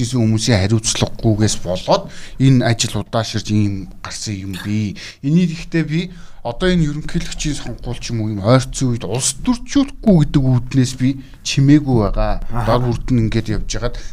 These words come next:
Speaker 1: аль болох энэ өвчний гадаар цаг алдалгүй улс төрчсөн юм санаа ажиллаа чиглүүлэлгүйгээр явчих гэдэг бодолтой байгаа гэж. Энэ нэр хэлээгүй ч гэсэн хинт хэлсэн үггүй гэхлээр энэ сайтд л хэлж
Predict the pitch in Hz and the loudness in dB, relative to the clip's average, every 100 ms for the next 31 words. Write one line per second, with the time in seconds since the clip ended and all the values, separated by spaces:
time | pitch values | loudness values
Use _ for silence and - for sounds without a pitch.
0 | - 123 139 139 - 123 117 107 - 131 | 0 0 2 0 0 -2 -2 -4 -4 -2
1 | 120 - - - - - 107 113 110 - | -2 -4 -10 -12 -14 -8 -4 0 -2 -4
2 | - - - 110 110 104 - - 131 185 | -14 -14 -6 -2 0 0 -2 -2 4 2
3 | 185 - 110 - 127 - - 143 127 117 | 2 -8 -8 -2 -2 -2 2 4 4 2
4 | 117 120 120 113 - - - - 107 110 | -2 2 2 0 -8 -18 -14 -8 -4 -4
5 | 101 - - - - - - 123 - 110 | -6 -10 -12 -8 -6 -4 0 0 -2 -6
6 | - 113 107 - 117 113 135 147 - - | -4 -4 -4 -6 -4 2 2 0 -8 -20
7 | - - 113 117 - 160 123 117 117 101 | -20 -6 -2 -2 0 -2 -2 -4 -8 -10
8 | 92 - - 107 101 98 78 - - - | -12 -4 2 2 2 -6 -8 -14 -14 -14
9 | - - 170 180 208 160 131 180 180 - | -14 0 8 8 8 4 6 6 6 -4
10 | - 160 143 139 - - - 139 - - | 4 4 4 -2 -8 -8 -4 -4 -4 -12
11 | - 160 165 131 - 135 113 - 117 - | 6 6 6 2 -2 -2 -2 -2 -2 -2
12 | - 104 113 107 90 - - - - - | -4 -2 -2 -6 -12 -12 -12 -10 -10 -12